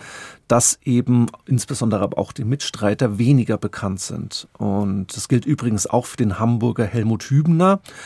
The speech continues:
Auch, äh, der geht ja aus dem Glauben heraus und durch das Abhören von der britischen B B C in den Widerstand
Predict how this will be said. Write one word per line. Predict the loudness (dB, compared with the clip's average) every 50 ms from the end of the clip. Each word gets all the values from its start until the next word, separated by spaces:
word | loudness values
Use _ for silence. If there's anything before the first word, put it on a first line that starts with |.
| -18 -18 -18 -20 -20 -20 -20 _ 0
Auch, | 2 4 4 4 2 -2 -6 -2 -2
äh, | -2 0
der | 2 2 2 2
geht | 2 2 0 2
ja | 0 0
aus | 0 -2
dem | -2 -4 -4
Glauben | -2 0 4 4 4 4 4 2
heraus | -2 -2 -4 -4 -2 -2 -2 -2 -4 -6 -8 -8 -10 -12 _
und | -2 0 0 0 -2 -4 -8 -8 -8
durch | -8 -4 -2
das | -2 0
Abhören | 0 0 0 0 0 2 2 2 2
von | 0 0 0
der | 0 0 0 -2 -4
britischen | -8 -6 -6 -4 -4 -4 -2 -2 -2 -2
B | -2 -2 -2
B | 0 0
C | 0 0 2 2
in | 2 2
den | 2 2 0 0
Widerstand | 0 0 -2 -2 -4 -4 -4 -4 -2 -2 -4 -6